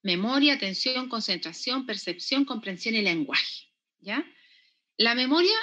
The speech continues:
nosotros no tenemos un solo tipo de memoria, entonces la memoria lo importante, y todas las que aparecen acá, lo bueno es que si yo no las tengo desarrolladas, son trabajables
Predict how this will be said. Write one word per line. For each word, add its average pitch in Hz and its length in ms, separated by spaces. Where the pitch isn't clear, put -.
nosotros 254 440
no 262 120
tenemos 277 380
un 294 360
solo 220 380
tipo 220 240
de 190 80
memoria, 185 460
entonces 170 600
la 170 140
memoria 180 380
lo 214 80
importante, 190 460
y - 140
todas 247 200
las 311 140
que 311 80
aparecen 285 320
acá, 277 180
lo 247 140
bueno 302 320
es 349 220
que 190 120
si - 160
yo 202 140
no 247 80
las 277 160
tengo 277 220
desarrolladas, 285 640
son 233 140
trabajables 165 840